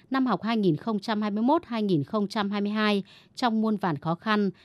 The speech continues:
ngành giáo dục và đào tạo thủ đô đã hoàn thành nhiệm vụ năm học.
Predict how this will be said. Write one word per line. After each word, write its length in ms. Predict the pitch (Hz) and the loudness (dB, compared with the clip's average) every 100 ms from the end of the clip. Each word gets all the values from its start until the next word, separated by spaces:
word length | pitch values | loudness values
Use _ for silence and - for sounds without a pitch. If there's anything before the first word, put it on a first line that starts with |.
| _ | _
ngành 160 | 233 226 | -4 -2
giáo 140 | 220 | -2
dục 220 | 220 320 | -2 -4
và 120 | - 185 | -2 -2
đào 140 | 180 | -2
tạo 220 | 175 180 | -2 -4
thủ 220 | 190 196 | -2 -4
đô 220 | 170 220 220 | 0 0 0
đã 120 | 202 | -2
hoàn 240 | 240 180 | -2 -2
thành 260 | - 170 160 | -2 -2 0
nhiệm 200 | 170 160 | 0 -2
vụ 140 | 185 | -4
năm 200 | 170 196 | -2 -2
học. 240 | 202 180 | 0 0